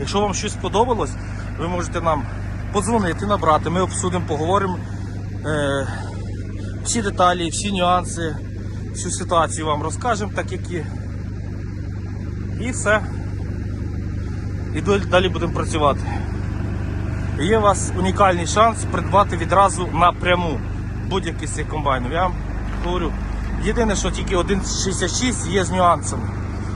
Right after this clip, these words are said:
Ну, я вам їх показав. Оце такі нюанси, які я вам розказую. По інших комбайнах цих нюансів немає. Комбай-, комбайни в досить класному, шикарному стані. Ну, як зазвичай, ми стараємося привезти. Ну,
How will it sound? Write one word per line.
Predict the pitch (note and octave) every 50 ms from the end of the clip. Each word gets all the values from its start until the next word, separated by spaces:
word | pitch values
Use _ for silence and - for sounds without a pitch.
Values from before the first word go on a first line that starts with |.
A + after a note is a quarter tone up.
| - - E3
Ну, | E3 D#3
я | D#3+ F3+
вам | F#3+ F#3+ F#3
їх | F3+ E3+ -
показав. | F3+ D#3+ D#3 F3 E3+ E3 F3 D3+ B2+ C3+
Оце | C#3 - E3 E3
такі | - - - F3
нюанси, | F3+ E3+ F3+ G3+ G#3+ - - E3 D#3 D3+
які | - F3+
я | F3+ E3+ E3 E3
вам | E3 D#3 - - - - - - C#3
розказую. | D#3 E3+ - - E3+ D#3 C#3+ - - A#2+ - - - - - - - - - - - - -
По | D#3+ D#3+ F3+
інших | A3 G#3+ - A#3+ A#3 - - - - - - -
комбайнах | - E3 D#3 - D#3 D#3 C#3+ C3+ C3+ C#3 C#3 - - - - - - - -
цих | - G3+ G3 -
нюансів | G3 F#3+ F#3 E3+ D#3+ - - D#3 D3+ C#3+
немає. | D#3 F3+ G3 G3+ F3+ D#3+ D3 C#3 C#3 D3 C#3+ - - - - - - - - -
Комбай-, | - E3 F3+ F3+ F3 E3+ D#3+ D3+ -
комбайни | - D#3+ F3 F3 E3+ F3 E3 D#3+ D#3
в | D3 C3+ C3+ -
досить | - G#3 G#3 - - - - -
класному, | - - E3+ F3 F3 E3 - - D3+ D3+ C#3+ C3+
шикарному | - - E3+ D#3 - D#3+ D3+ C#3+ C#3+ C#3+ C#3+ C3+
стані. | - - - F3+ G3+ A3+ A#3+ C4 C4 A3+ - - - - - - - - - - -
Ну, | A#3 C4+
як | D4 B3+ A#3
зазвичай, | - G3+ G3+ F#3 G3+ G3+ - A#3 B3 A#3+
ми | F#3+ E3+ D#3+
стараємося | - - F3+ F3 F3 D#3+ - - D#3+
привезти. | - E3 F3 F3+ E3+ - - D#3 C#3+
Ну, | F#3 F3+ D#3